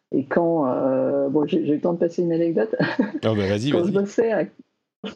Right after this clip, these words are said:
Speaker 1: bossais à Console Plus, en fait, on, on prenait donc des captures de, d'images, des captures d'images des, des jeux auxquels on jouait. Et donc, euh, on, donc la méthode classique, c'est de passer avec les câbles de vidéo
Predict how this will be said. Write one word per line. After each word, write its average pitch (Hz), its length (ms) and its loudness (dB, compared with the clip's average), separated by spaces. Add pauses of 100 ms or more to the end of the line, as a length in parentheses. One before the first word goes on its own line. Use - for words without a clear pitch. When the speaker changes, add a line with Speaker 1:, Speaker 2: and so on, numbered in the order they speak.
Speaker 1:
bossais 214 140 0
à 226 60 0
Console 175 340 0
Plus, - 320 -4 (1200)
en 143 100 -4
fait, 220 320 -2
on, 294 720 0
on - 80 0
prenait 165 460 0
donc 156 160 0
des 147 100 -2
captures 175 600 -2
de, - 480 -2
d'images, 156 580 0 (340)
des - 60 -6
captures 156 400 0
d'images 156 340 0
des, 151 140 2
des 135 160 0
jeux 165 260 2
auxquels 165 300 0
on 160 140 2
jouait. 165 220 -2 (500)
Et - 20 2
donc, 143 340 0
euh, 139 480 0
on, - 720 0
donc - 180 0
la 147 140 2
méthode 147 280 0
classique, - 460 -2
c'est - 120 2
de 170 100 0
passer 175 640 0
avec 143 440 0
les - 80 -6
câbles 151 480 -2
de - 220 -12
vidéo - 340 0